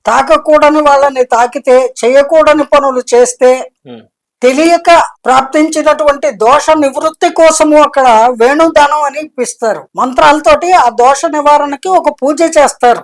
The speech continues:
Speaker 1: అలహాబాద్ త్రివేణి సంగమంలో.
Speaker 2: Mm-hmm.
Speaker 1: ఎందుకు చేస్తారు? ఇవన్నీ వేదాల్లో ఉన్నాయి పద్ధతులు, పూజా విధానంలోనూ ఆ, ఈ అంశాలన్నీ ఉన్నాయి.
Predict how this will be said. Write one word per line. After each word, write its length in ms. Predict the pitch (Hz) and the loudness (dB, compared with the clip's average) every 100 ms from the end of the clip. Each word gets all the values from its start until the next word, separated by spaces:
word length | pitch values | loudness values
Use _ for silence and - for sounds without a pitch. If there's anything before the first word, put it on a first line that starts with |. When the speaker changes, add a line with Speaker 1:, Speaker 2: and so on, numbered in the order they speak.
| _ 190 | _ -4
Speaker 1:
అలహాబాద్ 480 | 220 254 285 269 | 0 2 2 0
త్రివేణి 460 | 254 240 247 262 262 | -2 -4 0 0 0
సంగమంలో. 560 | 247 233 226 208 180 - _ 147 | -4 -4 -4 -6 -8 -18 _ -20
Speaker 2:
Mm-hmm. 260 | 131 127 _ _ 202 | -20 -20 _ _ -8
Speaker 1:
ఎందుకు 280 | 254 339 | -2 0
చేస్తారు? 720 | 339 339 330 330 311 311 311 320 | 2 0 2 2 2 0 -4 -6
ఇవన్నీ 500 | 233 233 240 320 415 | -2 0 0 -2 -4
వేదాల్లో 580 | 370 226 - 330 339 370 | -4 -4 0 0 0 0
ఉన్నాయి 640 | 320 233 285 370 370 247 185 214 | -2 -4 -4 -2 -2 -2 -6 -6
పద్ధతులు, 720 | 208 277 294 311 294 240 - _ _ _ _ - | -2 0 0 -2 -2 -2 -4 _ _ _ _ -10
పూజా 300 | 233 269 294 | -6 0 0
విధానంలోనూ 920 | 254 226 285 294 294 302 294 294 269 - _ _ _ _ _ - | 2 0 0 0 -4 -4 -4 -2 -6 -8 _ _ _ _ _ -14
ఆ, 380 | 220 320 359 226 | -8 -6 -4 -6
ఈ 240 | 214 196 220 | -8 -2 -2
అంశాలన్నీ 680 | 196 220 339 330 320 330 | -2 -2 0 2 2 0
ఉన్నాయి. 640 | 349 247 269 320 254 - | -2 -2 -4 -4 -6 -16